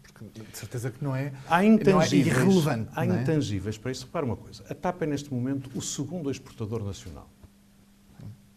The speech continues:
Speaker 2: É o segundo exportador nacional. Portanto, quando, quando nós estamos a, e não é só, repare, eh, o que dá para equilíbrio da balança de pagamentos, o que gera em termos de receitas, o impacto económico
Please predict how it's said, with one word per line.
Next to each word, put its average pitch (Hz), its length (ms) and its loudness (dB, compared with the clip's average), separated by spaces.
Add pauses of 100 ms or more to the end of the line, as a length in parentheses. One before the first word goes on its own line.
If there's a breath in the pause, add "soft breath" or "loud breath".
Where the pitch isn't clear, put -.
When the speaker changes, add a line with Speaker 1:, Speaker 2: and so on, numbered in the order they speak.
(120)
Speaker 2:
É 113 60 -8
o 123 60 -4
segundo 151 460 -2
exportador 107 460 -4
nacional. 92 340 -8
Portanto, 117 200 -10
quando, 170 380 -6
quando 175 200 -2
nós 185 220 -4
estamos 160 320 -4
a, 147 60 -4
e 151 140 -4
não 165 220 -2
é 175 80 -4
só, 185 480 -2 (280 loud breath)
repare, 113 440 0 (440 loud breath)
eh, 104 300 -4
o - 80 -4
que - 160 -8
dá 170 260 2
para 143 400 -2
equilíbrio 131 800 -2
da 113 180 -4
balança 113 560 -4
de 101 120 -12
pagamentos, 76 600 -10 (140)
o 180 120 -6
que - 120 -12
gera 147 600 0
em 131 140 -4
termos 123 420 -4
de 110 60 -4
receitas, - 760 -10
o 143 140 -2
impacto 156 840 -4
económico 147 800 6